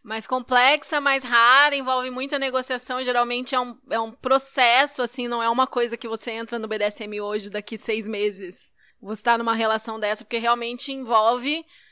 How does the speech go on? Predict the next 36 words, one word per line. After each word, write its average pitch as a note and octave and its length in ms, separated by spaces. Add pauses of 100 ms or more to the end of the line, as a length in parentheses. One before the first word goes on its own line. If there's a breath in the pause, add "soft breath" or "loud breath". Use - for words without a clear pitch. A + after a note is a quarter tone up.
(140)
Quanto D4+ 280
mais D#4+ 320
complexo, E4+ 380
quanto D4+ 180
mais E4 240
esferas C#4+ 480
da A#3+ 140
vida A#3 440
abranger, A3+ 520
mais C4 260
negociação D4 600
precisa, C4 760 (300)
mais A3 380
longe A#3+ 260
precisa B3 400
ir. B3 240
E C#4 240 (140)
é C4 240
muito D#4 560
comum C4 760
que A3+ 360 (260 soft breath)
as - 160
pessoas B3 380
queiram A#3 580
a G#3+ 400
erótica, A#3+ 680
que - 140
é B3+ 60
só B3+ 260
no B3 80
momento A3 380
de G3 100
jogo G3+ 260
mesmo G3+ 320
e G3 40
acabou, G3+ 520